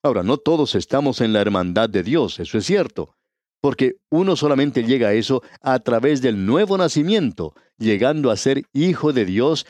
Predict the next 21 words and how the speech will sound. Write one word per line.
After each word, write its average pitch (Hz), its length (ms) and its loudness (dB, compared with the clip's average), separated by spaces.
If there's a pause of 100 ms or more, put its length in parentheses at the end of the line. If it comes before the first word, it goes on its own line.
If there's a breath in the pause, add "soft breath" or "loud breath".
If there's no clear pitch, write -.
(140 soft breath)
mediante 135 800 0
la 131 140 2
fe 131 240 0
en 131 120 0
Cristo. 147 500 -2 (840)
Pero 156 160 0
seguros 226 380 2
estamos 175 600 0
de 117 160 0
que 107 140 -2
somos 151 400 -2
hijos 131 360 -2
de 101 120 0
Adán 127 340 0
y 131 100 2
de 107 240 2
Eva 101 260 0 (260 soft breath)
y 147 120 0
que 113 160 0
todos 190 480 0
morimos, 160 520 -2